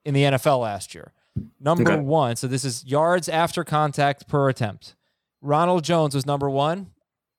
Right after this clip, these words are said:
Speaker 1: I don't know if he was contacted on the ninety-eight yard touchdown run
Speaker 2: That,
Speaker 1: that he had.
Speaker 2: I was gonna say that one definitely, uh, affected it.
Speaker 1: That's probably it. Aaron
Speaker 2: Yeah.
Speaker 1: Jones was two. Devin Singletary was three.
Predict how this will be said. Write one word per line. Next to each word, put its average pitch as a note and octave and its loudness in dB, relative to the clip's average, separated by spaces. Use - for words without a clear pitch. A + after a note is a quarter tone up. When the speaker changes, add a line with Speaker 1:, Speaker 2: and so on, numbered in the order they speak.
Speaker 1:
I D3 0
don't D3+ 0
know C#3+ 2
if D3 -2
he D3 0
was C3+ 2
contacted D3 0
on C#3+ 0
the C#3+ -4
ninety-eight C#3+ -2
yard D3 0
touchdown D#3 -2
run A2+ 0
Speaker 2:
That, A2+ -2
Speaker 1:
that D3+ -4
he D3 -4
had. D#3 0
Speaker 2:
I G#2+ 2
was G#2+ 0
gonna G#2 2
say G2+ 2
that G2+ 0
one G#2+ 2
definitely, F#2+ 2
uh, F2 0
affected F2 -2
it. D#2 -6
Speaker 1:
That's C3 -6
probably B2 0
it. G2+ -6
Aaron D#3+ 2
Speaker 2:
Yeah. D#3 -4
Speaker 1:
Jones D#3 0
was C#3 -4
two. F3 0
Devin F3+ 0
Singletary D3 0
was A2+ -4
three. A#2 -6